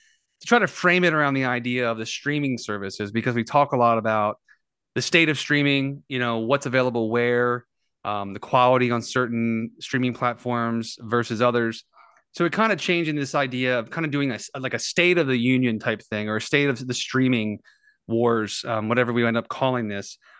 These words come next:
But the idea was to kinda look across the major streaming platforms, um, and kinda break it down into each of us picking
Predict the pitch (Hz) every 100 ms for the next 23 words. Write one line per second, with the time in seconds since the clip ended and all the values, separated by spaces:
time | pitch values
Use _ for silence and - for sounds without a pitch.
0 | - _ _ 151 139 - 165 170 214 208
1 | 165 160 170 151 170 156 - 143 131 127
2 | - - 127 135 139 139 131 - 123 120
3 | 113 113 110 - 110 107 107 107 - _
4 | _ _ - _ - 107 104 104 117 127
5 | 120 147 127 117 135 143 - 127 123 123
6 | 117 - 117 113 110 117 - 139 139 131
7 | 127 - 147 - 120 113 110